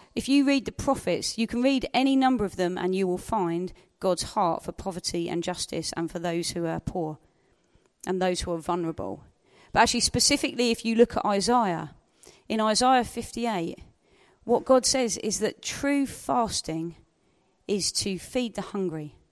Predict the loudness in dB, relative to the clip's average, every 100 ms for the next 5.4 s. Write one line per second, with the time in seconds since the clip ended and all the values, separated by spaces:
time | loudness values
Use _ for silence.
0 | _ _ _ _ -6 -2 2 2 0 -4
1 | -2 -2 -2 -6 -8 -8 -8 -10 -12 -12
2 | -12 -18 _ _ _ -20 _ 8 8 6
3 | 2 2 -2 -2 -2 0 2 2 0 0
4 | -2 -4 -4 -4 -4 -4 -6 -6 -4 0
5 | 2 2 2 -2